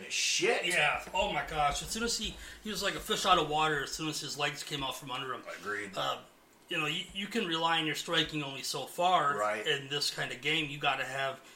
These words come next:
Speaker 2: at least some ground defense. So it's time for Tumenov if he wants to be a contender, and he's got the ability to do it, to learn how to grapple, to learn how to,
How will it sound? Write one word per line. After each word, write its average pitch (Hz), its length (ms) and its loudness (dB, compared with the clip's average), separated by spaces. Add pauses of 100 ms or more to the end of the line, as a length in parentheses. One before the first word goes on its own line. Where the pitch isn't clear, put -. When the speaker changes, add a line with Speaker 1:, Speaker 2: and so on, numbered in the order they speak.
(100)
Speaker 2:
at 139 160 -8
least 151 240 -2
some 147 160 -6
ground 131 320 -6
defense. - 600 2 (360)
So 160 640 4
it's 170 180 0
time 202 180 2
for 160 100 -8
Tumenov 180 600 0
if 165 140 -8
he 170 80 -8
wants 151 320 0
to 160 100 -8
be 175 200 -4
a 185 60 -2
contender, 147 600 -4
and 208 240 2
he's 196 220 -8
got 170 240 0
the 165 80 -4
ability 147 380 0
to - 160 -8
do 202 200 0
it, - 120 2 (500)
to 175 100 -14 (140)
learn 165 340 -4
how 151 360 0
to 151 360 -8 (340)
grapple, 143 540 2
to - 140 -12
learn 151 320 -2
how 151 160 4
to, 151 180 -2